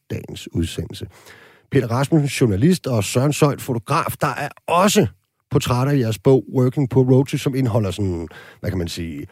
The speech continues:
håb og mere sådan optimisme. Øh, for eksempel er der Christian Kæling fra Bad Hersfeld i Tyskland, som er lagerarbejder på Amazon. Og her er vi jo sådan over, det er på side seksogtredive, altså der er et billede af en historie med ham, ikke? Og der er vi over i på sådan en mere,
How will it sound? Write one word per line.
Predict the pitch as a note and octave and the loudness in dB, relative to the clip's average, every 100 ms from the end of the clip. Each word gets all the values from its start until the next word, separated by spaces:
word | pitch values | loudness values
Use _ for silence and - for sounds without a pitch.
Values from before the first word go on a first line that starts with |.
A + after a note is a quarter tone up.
| _ | _
håb | - D3 G3+ G#3 | 4 6 6 4
og | D#3+ A2+ G2+ | -2 -4 -2
mere | B2 C#3 | -2 -2
sådan | G#2+ | -6
optimisme. | G2 F#2+ - G2 D3+ G3+ G3+ G#2+ - - - - - | -10 -10 -6 2 4 4 2 -2 -6 -20 -20 -20 -10
Øh, | G2 E2+ E2 | -4 -4 -2
for | B2 | -2
eksempel | - G3+ E3+ | 2 2 2
er | |
der | F3+ | 0
Christian | - D3+ C#3+ B2+ | 0 0 0 0
Kæling | E3+ E3+ G#3 G3+ | 2 4 4 4
fra | - C#3+ C3 B2 B2 A#2 A2+ G#2+ G2+ _ | 2 -2 0 0 0 0 0 -2 -4 _
Bad | - G2 - | -4 -4 -6
Hersfeld | - E3 - D3+ A#2+ - | -2 -2 -2 -2 -2 -2
i | |
Tyskland, | A2 - D#3+ - A2 | -4 -2 0 0 -4
som | - C3 | -2 -2
er | |
lagerarbejder | C3+ D#3+ - D3 G#2+ A#2 | 0 -2 -4 -4 -4 -2
på | - - D3+ | -4 0 2
Amazon. | G3 D#3 A#2+ F#2 - - | 2 4 2 0 -6 -14
Og | - | -2
her | G#2+ | 2
er | G#3+ | 4
vi | E3+ | 6
jo | |
sådan | A#2+ C#3+ | 6 4
over, | B2 B2 C#3+ D#3 - | 4 6 6 4 0
det | - | -2
er | C#3+ | 0
på | |
side | C#3+ B2 | 2 2
seksogtredive, | G#2 C#3 - - A#2+ A2+ B2+ - | 4 2 0 -2 0 2 2 0
altså | G#2+ A2+ | -2 -4
der | |
er | A#2+ | -2
et | |
billede | A2+ B2 C3 | 0 2 2
af | A2+ | 2
en | A2 | 2
historie | G#2+ - - | 2 2 2
med | C3 | 0
ham, | F#2+ G#2+ C#3 | 0 0 0
ikke? | D3+ - - - - - | -2 -8 -20 -20 -20 -4
Og | A#2+ | 0
der | |
er | F3+ | 4
vi | G3+ | 6
over | D#3+ F#3 | 8 6
i | |
på | - | 4
sådan | C#3+ D#3 | 2 2
en | C3+ | 0
mere, | C3+ C#3 E3 | 0 2 0